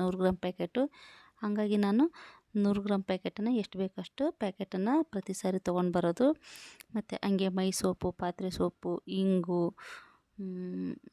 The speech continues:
ಕೆಲವೊಂದು ಐಟಮ್ ತಂದಿದ್ದಾರೆ, ಎಣ್ಣೆ, ಮ್, ಉದ್ನಿ ಕಡ್ಡಿ ಅಂತೇಳಿ. ನಾವು ಹೆಣ್ಮಕ್ಳು ಏನೇ ಪ್ರತಿ ತಿಂಗಳು ಲಿಸ್ಟ್ ಮಾಡಿ ತರಿಸಿದ್ರು ಒಂದಲ್ಲ ಒಂದು ಐಟಮ್ ಮರ್ತೋಗಿರ್ತೀವಿ. ಇಲ್ಲಾಂತಂದರೆ ಮನೇಲಿ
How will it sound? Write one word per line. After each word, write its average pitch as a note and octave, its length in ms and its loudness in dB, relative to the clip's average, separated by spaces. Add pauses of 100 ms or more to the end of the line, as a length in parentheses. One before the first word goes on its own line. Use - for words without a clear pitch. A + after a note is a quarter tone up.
(240)
ಕೆಲವೊಂದು F#3+ 400 -2
ಐಟಮ್ F#3+ 300 -2
ತಂದಿದ್ದಾರೆ, F#3 480 -2 (160)
ಎಣ್ಣೆ, F#3 320 0 (720)
ಮ್, F#3+ 320 -4 (160)
ಉದ್ನಿ F#3 200 -2 (100)
ಕಡ್ಡಿ F3+ 300 -4
ಅಂತೇಳಿ. F3 460 -2 (1120)
ನಾವು G3+ 360 -4 (180)
ಹೆಣ್ಮಕ್ಳು G3+ 520 -6 (720)
ಏನೇ G#3 180 -6 (100)
ಪ್ರತಿ F#3+ 260 -12 (100)
ತಿಂಗಳು F#3+ 300 -6 (500)
ಲಿಸ್ಟ್ G3+ 300 -8
ಮಾಡಿ F#3+ 280 -6
ತರಿಸಿದ್ರು F#3+ 420 -6 (180)
ಒಂದಲ್ಲ G3 400 -4 (160)
ಒಂದು F#3 160 -2 (100)
ಐಟಮ್ F#3+ 240 -8 (580)
ಮರ್ತೋಗಿರ್ತೀವಿ. G#3 760 -8 (160)
ಇಲ್ಲಾಂತಂದರೆ A3 640 -2 (640)
ಮನೇಲಿ G3+ 340 -4